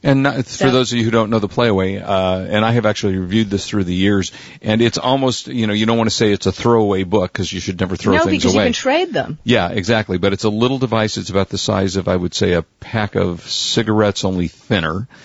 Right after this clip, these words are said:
Speaker 1: And as Marcia says, it comes with a headpiece, and you listen to one book. At, that's it. It's just one book. And I can't remember how much they sell for now these days. Marcia, do you
Speaker 2: I don't
Speaker 1: know?
Speaker 2: know. I, I, I... I don't, I re-, I'm sorry. I don't know. <laughs> This is my
Speaker 1: Yeah.
Speaker 2: book. <laughs>
Speaker 1: I wanna say it's your book. You should know, right?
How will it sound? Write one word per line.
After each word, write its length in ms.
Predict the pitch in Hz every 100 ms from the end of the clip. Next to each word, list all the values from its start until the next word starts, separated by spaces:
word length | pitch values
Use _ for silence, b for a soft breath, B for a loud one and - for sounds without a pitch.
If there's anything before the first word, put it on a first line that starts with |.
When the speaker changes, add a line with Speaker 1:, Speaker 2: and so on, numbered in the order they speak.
| B B -
Speaker 1:
And 560 | 101 101 101 98 95
as 220 | - 104
Marcia 240 | 104 95 -
says, 220 | 120 95
it 40 |
comes 180 | 98 90
with 140 | 90 82
a 20 |
headpiece, 520 | 107 104 87 92 -
and 240 | - 95
you 80 | 98
listen 320 | 92 95 113
to 80 | 92
one 380 | 87 98 107 113
book. 260 | 101 104 -
At, 100 | - -
that's 440 | 107 104 104 107
it. 140 | 95 -
It's 80 |
just 180 | 95 -
one 300 | 90 92 98
book. 280 | 90 78 - b b
And 120 | 104 110
I 40 |
can't 160 | - 151
remember 220 | 135 113
how 100 | 107
much 180 | 104 -
they 120 | 82
sell 260 | - 101 85
for 240 | - 80
now 140 | 78 82
these 200 | 82 -
days. 320 | - - - _ _ -
Marcia, 280 | 95 95 98
do 60 | 180
you 20 |
Speaker 2:
I 20 |
don't 140 | 214 214
Speaker 1:
know? 220 | 214 185
Speaker 2:
know. 60 | -
I, 120 | 170 - -
I, 60 | 190
I... 60 | 185 _ _ _ _ -
I 120 | 180
don't, 160 | 196 -
I 60 |
re-, 220 | 175 185 -
I'm 120 | 190
sorry. 420 | - 175 160 175
I 80 | 185
don't 220 | 190 202
know. 320 | 208 196 180 175
<laughs> 40 |
This 360 | 175 - 185 180
is 120 | -
my 140 | 165 202
Speaker 1:
Yeah. 80 | 175
Speaker 2:
book. 260 | 180 - -
<laughs> 120 | 294 -
Speaker 1:
I 80 |
wanna 160 | 120 120
say 280 | - 107 107
it's 280 | 107 113 -
your 100 | 120
book. 240 | 92 143 120
You 80 |
should 180 | - 104
know, 160 | 127 151
right? 260 | 90 104